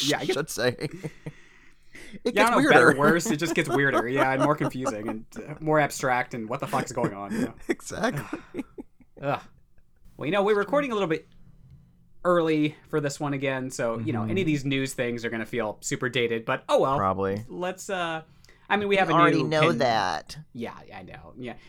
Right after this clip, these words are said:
Speaker 1: Did you know we have a new Pinhead? They're like,
Speaker 2: What?
Speaker 1: "Yeah, I found it, like, a
Speaker 2: Kevin,
Speaker 1: month
Speaker 2: what?
Speaker 1: ago." Yeah.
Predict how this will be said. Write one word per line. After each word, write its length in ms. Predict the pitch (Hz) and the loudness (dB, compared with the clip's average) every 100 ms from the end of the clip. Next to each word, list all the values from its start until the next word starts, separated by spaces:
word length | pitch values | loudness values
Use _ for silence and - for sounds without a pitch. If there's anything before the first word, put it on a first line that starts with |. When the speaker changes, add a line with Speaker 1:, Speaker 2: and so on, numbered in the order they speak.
| 117 - | -20 2
Speaker 1:
Did 200 | 160 156 | 2 4
you 100 | 139 | 2
know 260 | 123 123 175 | 2 0 2
we 100 | 151 | 2
have 140 | 143 | 0
a 60 | 127 | 0
new 120 | 117 | -4
Pinhead? 680 | - 160 151 165 175 180 190 - _ _ - - | -2 0 0 0 -2 -4 -8 -12 _ _ -14 -8
They're 100 | 113 | -6
like, 160 | 104 | 0
Speaker 2:
What? 80 | 180 | 4
Speaker 1:
"Yeah, 200 | 190 180 - | 4 4 0
I 120 | 135 - | -6 -6
found 220 | - 160 160 | -2 0 0
it, 20 | |
like, 80 | 156 | -2
a 20 | |
Speaker 2:
Kevin, 40 | 170 | -2
Speaker 1:
month 160 | 170 | -2
Speaker 2:
what? 80 | 131 | -2
Speaker 1:
ago." 100 | 110 - | -4 -8
Yeah. 100 | - | -12